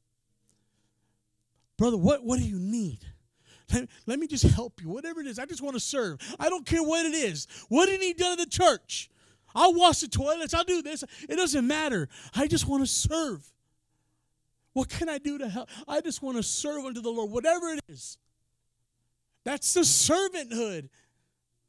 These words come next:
point of our walk. Seasons. We go through seasons.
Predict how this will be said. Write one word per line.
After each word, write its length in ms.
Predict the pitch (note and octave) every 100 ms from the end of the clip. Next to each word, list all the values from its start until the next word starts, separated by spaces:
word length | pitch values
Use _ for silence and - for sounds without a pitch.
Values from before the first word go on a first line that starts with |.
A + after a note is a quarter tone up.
| _ _ _ -
point 300 | C#4+ D#4 D4+
of 80 |
our 140 | C4+ A#3+
walk. 420 | C4 C#4 G#3 - - _ _ _ _ _
Seasons. 800 | - - F4 G#4+ F4+ C4 D#3+ D3
We 80 | B3+
go 140 | F4
through 160 | F4 F4+
seasons. 680 | - F#4+ F#4 D4 F#3 C#3+